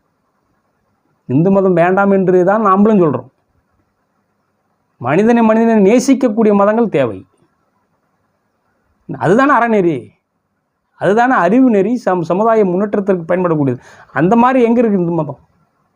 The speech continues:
எங்க இருக்கு? இந்து மதத்தை ஒழிச்சுன்னா இப்ப இஸ்லாத்துல வந்து சாதி பார்க்கறது கிடையாது யாரும்? கிறித்துவத்துல சாதி பார்க்கறது கிடையாதா? எல்லாத்துலயும்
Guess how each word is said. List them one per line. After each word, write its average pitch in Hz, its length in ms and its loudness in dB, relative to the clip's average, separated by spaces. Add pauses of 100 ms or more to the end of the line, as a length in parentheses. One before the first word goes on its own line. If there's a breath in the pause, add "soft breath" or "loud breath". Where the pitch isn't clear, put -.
(1200)
எங்க 180 200 0
இருக்கு? 147 340 -2 (180)
இந்து 196 200 4
மதத்தை 202 300 2
ஒழிச்சுன்னா 190 340 0
இப்ப 180 60 2
இஸ்லாத்துல 190 420 0
வந்து 175 160 -2
சாதி 180 220 -4
பார்க்கறது 151 260 -2
கிடையாது 123 240 0
யாரும்? 123 400 -6 (1000)
கிறித்துவத்துல 202 420 2
சாதி 180 260 0
பார்க்கறது 156 320 0
கிடையாதா? 127 300 -4 (1120)
எல்லாத்துலயும் 196 840 2